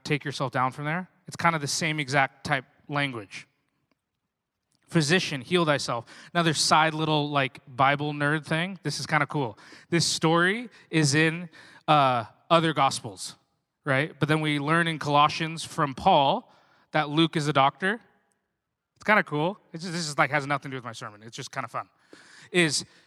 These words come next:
Luke is a doctor, and in his gospel, he put this. I just love stuff like that 'cause it shows the vali-, validity of Scripture.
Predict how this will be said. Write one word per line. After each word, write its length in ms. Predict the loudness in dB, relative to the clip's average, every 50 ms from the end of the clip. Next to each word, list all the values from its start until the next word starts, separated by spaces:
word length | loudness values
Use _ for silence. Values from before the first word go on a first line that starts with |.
| _ _ _ _ -6
Luke 280 | 0 2 2 2 2 -2
is 120 | -4 -2
a 40 | 2
doctor, 480 | 4 4 4 4 2 -2 -2 -2 -4 -6 _ _ _ _ _ _ _ _ _ _ _ _ _ 0
and 200 | 2 2 4 2
in 100 | 2 0
his 200 | 0 0 0 0
gospel, 400 | 0 0 0 0 0 -4 -8 -6
he 120 | -4 -4 -2
put 240 | 0 -2 -2 -2
this. 400 | -4 -12 -8 -8 -8 -8 -10 -12 _ _ _ _ -20 -20 -20 -14 _ 2
I 140 | 4 4 4
just 220 | 2 0 -4 -2
love 260 | 0 2 2 2 2
stuff 240 | 0 0 0 0 2
like 160 | 2 0 0
that 200 | 2 0 0 -2
'cause 180 | -4 -8 -8 -8
it 80 | -6 -4
shows 280 | 0 0 0 0 0
the 80 | -2 -2
vali-, 340 | 0 0 2 2 0 -2 -4
validity 560 | -4 -2 0 2 2 2 2 2 2 0 0 -2
of 100 | -4 -6
Scripture. 440 | -6 -8 -8 -8 -8 -12 -14 -14